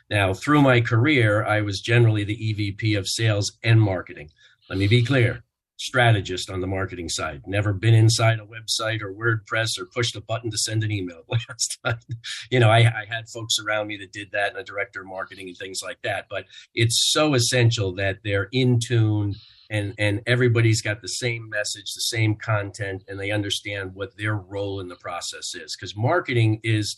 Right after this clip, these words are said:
to your point, lead generation, brand, you know, identification, brand awareness. Uh, but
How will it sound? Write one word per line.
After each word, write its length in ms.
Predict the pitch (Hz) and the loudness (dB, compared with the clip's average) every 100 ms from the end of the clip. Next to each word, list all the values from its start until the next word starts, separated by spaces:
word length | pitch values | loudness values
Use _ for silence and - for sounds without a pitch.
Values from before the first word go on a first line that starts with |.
| - | -8
to 80 | |
your 160 | 104 107 | -4 -4
point, 440 | 110 107 98 95 _ - - _ | -4 -8 -6 -6 _ -20 -20 _
lead 300 | 107 120 127 | 0 2 4
generation, 880 | 117 117 113 107 107 107 107 104 107 | 4 6 6 4 2 0 -2 -2 -2
brand, 640 | - 98 113 120 120 117 - | -4 0 4 6 6 4 2
you 160 | 110 | -2
know, 260 | 104 101 101 | -2 -2 -2
identification, 1080 | 104 107 104 - 104 110 104 101 - 104 101 | -4 -2 -2 -4 -6 -2 -2 -2 -2 -2 -2
brand 440 | 98 107 113 113 110 | -2 0 4 4 2
awareness. 720 | 101 104 104 101 98 98 - _ - _ _ | 0 -2 0 -2 -4 -6 -8 _ -20 _ _
Uh, 360 | 107 104 101 101 - | 2 4 2 0 -2
but 200 | 117 | -2